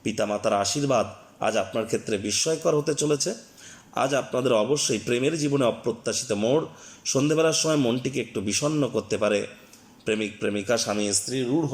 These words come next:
বাক্যের প্রয়োগ, অশ্লীল ব্যবহার যেন করবেন না। তৃতীয় কোনো ব্যক্তিকে সম্পর্কের মধ্যে যেন প্রবেশ করতে দেবেন না। সম্পর্ক কিন্তু দুর্বল হতে পারে এবং অর্থ যখনই আপনার কাছে আসে অতিরঞ্জিত অর্থ ব্যয় করা থেকে বিরত থাকুন।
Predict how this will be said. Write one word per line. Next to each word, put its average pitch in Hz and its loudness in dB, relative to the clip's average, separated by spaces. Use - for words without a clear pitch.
বাক্যের 107 -2
প্রয়োগ, 107 2
অশ্লীল 147 2
ব্যবহার 117 2
যেন 110 0
করবেন 104 0
না। 101 0
তৃতীয় 151 2
কোনো 151 -2
ব্যক্তিকে 139 -2
সম্পর্কের 135 0
মধ্যে 110 0
যেন 104 0
প্রবেশ 104 0
করতে 110 -2
দেবেন 107 0
না। 151 0
সম্পর্ক 139 -2
কিন্তু 107 -4
দুর্বল 113 -2
হতে 151 -2
পারে 147 -2
এবং 127 2
অর্থ 110 0
যখনই 127 -2
আপনার 127 0
কাছে 110 -2
আসে 101 0
অতিরঞ্জিত 160 -2
অর্থ 117 -2
ব্যয় 101 0
করা 104 0
থেকে 104 -8
বিরত 110 -4
থাকুন। 104 -2